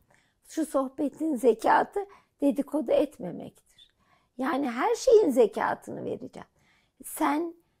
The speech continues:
e, bu, e, fırsatının zekatını işte manevi konuşmalarla veriyorsun. E, ben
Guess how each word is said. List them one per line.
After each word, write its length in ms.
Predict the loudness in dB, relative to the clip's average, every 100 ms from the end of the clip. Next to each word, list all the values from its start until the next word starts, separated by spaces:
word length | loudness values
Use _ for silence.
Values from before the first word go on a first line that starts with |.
| _ -6
e, 60 | 4 6 8 6 4 0
bu, 300 | 0 0 -4 -4
e, 220 | -4 -6
fırsatının 840 | -12 -4 -4 0 -2 0 -4 -2 0
zekatını 840 | 0 0 -2 -2 -4 -8 -10 -10 _ _ _ _ _
işte 180 | -10 -6
manevi 580 | -4 -4 -4 -4 -4
konuşmalarla 960 | -4 -8 -8 -12 -12 -10 -8 -8 -10 -10
veriyorsun. 580 | -10 -10 -12 -14 _ _ _ _ _ _ _ _ _ _ _ -10
E, 180 | -4
ben 320 | 0 0 -2